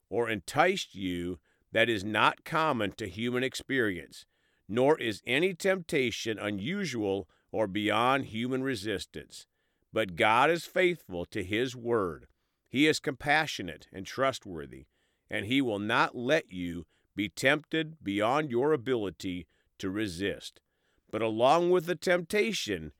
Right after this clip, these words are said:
he has in the past and is now and will always provide the way out as well, so that you will be able to endure it without yielding and will overcome temptation and joy.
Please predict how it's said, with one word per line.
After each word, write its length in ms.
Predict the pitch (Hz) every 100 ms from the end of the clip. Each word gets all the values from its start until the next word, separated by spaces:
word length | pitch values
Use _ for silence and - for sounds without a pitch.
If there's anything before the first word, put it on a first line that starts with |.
| _ _ _
he 300 | - 156 190
has 640 | 160 127 170 196 208 190 - _ _ _ -
in 180 | 135 185
the 100 | 180
past 580 | 160 120 95 92 - _ _
and 240 | 120 120 120
is 320 | 139 196 190
now 420 | 156 127 107 101 104
and 220 | 104 110
will 220 | 117 127 -
always 520 | 143 190 185 123 107
provide 640 | - 117 101 120 135 135 104
the 100 | 98
way 380 | 95 131 175 -
out 300 | 123 131 -
as 180 | 127 117
well, 460 | 95 92 73 64 _ _
so 180 | - 120
that 260 | 123 117 -
you 140 | 160
will 120 | 190 180
be 220 | 180 -
able 300 | 156 123 113
to 180 | - 107
endure 540 | 90 78 180 190 -
it 260 | 104 98 101 _ _ _
without 500 | 98 107 120 127 -
yielding 720 | 87 185 185 131 101 95 95 90 _ _
and 120 | 107
will 140 | 110 -
overcome 680 | 123 151 175 - 160 147 123
temptation 800 | 123 131 131 139 123 117 117 113
and 160 | 117
joy. 480 | 87 87 71 62